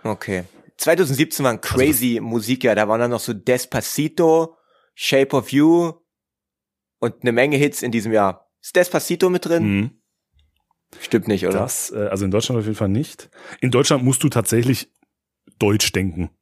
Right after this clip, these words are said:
Speaker 2: Also
Speaker 1: Ja,
Speaker 2: es sind
Speaker 1: ich
Speaker 2: von den
Speaker 1: verfolge
Speaker 2: Top Ten
Speaker 1: keine deutsche
Speaker 2: Songs
Speaker 1: Musik so richtig.
Speaker 2: sind eins, zwei, drei, vier, fünf, sechs, also sechs von zehn sind
Speaker 1: Ja, dann bin ich, da bin ich
Speaker 2: deutschsprachige
Speaker 1: raus. Dann
Speaker 2: Lieder.
Speaker 1: lass uns dann nur das Weltweite machen, weil deutsche, also ich verfolge so gut wie gar keine deutsche Musik.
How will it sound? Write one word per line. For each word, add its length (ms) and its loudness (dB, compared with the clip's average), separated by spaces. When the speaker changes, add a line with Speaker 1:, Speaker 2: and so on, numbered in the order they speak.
Speaker 2:
Also 120 0
Speaker 1:
Ja, 140 4
Speaker 2:
es 60 2
sind 100 2
Speaker 1:
ich 80 -2
Speaker 2:
von 200 2
den 100 0
Speaker 1:
verfolge 220 6
Speaker 2:
Top 100 0
Ten 80 -2
Speaker 1:
keine 240 4
deutsche 320 4
Speaker 2:
Songs 60 2
Speaker 1:
Musik 520 -2
so 140 0
richtig. 520 -2
Speaker 2:
sind 520 0
eins, 340 0
zwei, 240 0
drei, 580 0
vier, 400 -4
fünf, 500 -4
sechs, 640 -2
also 180 0
sechs 320 -2
von 220 -2
zehn 540 0
sind 420 -2
Speaker 1:
Ja, 300 2
dann 180 0
bin 140 2
ich, 80 2
da 160 0
bin 140 2
ich 40 0
Speaker 2:
deutschsprachige 300 2
Speaker 1:
raus. 300 -4
Dann 120 2
Speaker 2:
Lieder. 120 2
Speaker 1:
lass 100 -2
uns 140 -8
dann 180 0
nur 100 2
das 220 -2
Weltweite 360 2
machen, 220 -4
weil 180 2
deutsche, 460 0
also 160 -4
ich 140 -10
verfolge 600 0
so 100 -6
gut 160 -2
wie 40 -6
gar 220 2
keine 240 -2
deutsche 320 -2
Musik. 500 -6